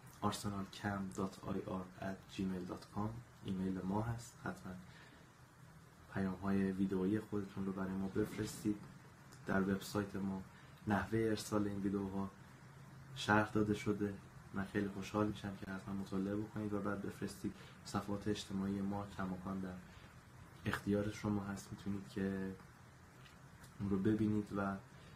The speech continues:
اونها رو ببینید و استفادهٔ لازم رو ببرید. اگر انتقاد و پیشنهادی بود، حتماً با روی باز می‌پذیریم. وبسایت ما یک وبسایت نوپا هست و نیاز به حمایت شما عزیزان داره. امیدوارم که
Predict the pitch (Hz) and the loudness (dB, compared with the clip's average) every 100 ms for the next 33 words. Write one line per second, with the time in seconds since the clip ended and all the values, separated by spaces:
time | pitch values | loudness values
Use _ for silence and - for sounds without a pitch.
0 | - - - - - 95 98 101 101 107 | -18 -18 -18 -10 -2 0 4 6 8 8
1 | 110 110 98 104 101 104 - - - 95 | 6 2 2 4 4 4 0 -4 -4 0
2 | 98 95 92 101 98 95 107 110 107 104 | 4 2 2 2 2 6 8 8 2 0
3 | 104 98 95 - - - - - 92 95 | 0 0 -2 -6 -16 -18 -12 -12 -4 0
4 | 95 95 95 101 95 - 95 92 92 101 | 2 0 0 -2 -2 -4 -4 -2 -2 -4
5 | - - - - - 90 - 95 95 92 | -6 -18 -18 -18 -10 -10 0 2 4 4
6 | 98 95 95 98 104 107 101 104 107 113 | 4 4 -2 0 -4 -2 2 2 2 0
7 | - - - - 101 95 104 98 101 98 | -8 -18 -20 -2 -2 2 2 2 2 0
8 | 101 104 101 98 - 98 - - - - | 2 0 0 -2 -2 -6 -6 -12 -16 -18
9 | - - 104 98 - 110 110 117 - 107 | -18 -6 2 2 4 0 2 -2 0 2
10 | 107 107 98 95 95 92 98 90 90 90 | 2 2 0 2 0 0 -4 -4 -6 -6
11 | 90 - 92 90 87 85 - 95 107 107 | -8 -10 -8 -6 -8 -10 -4 -2 0 2
12 | 104 101 92 92 90 92 - | 2 0 -2 -4 -4 -6 -8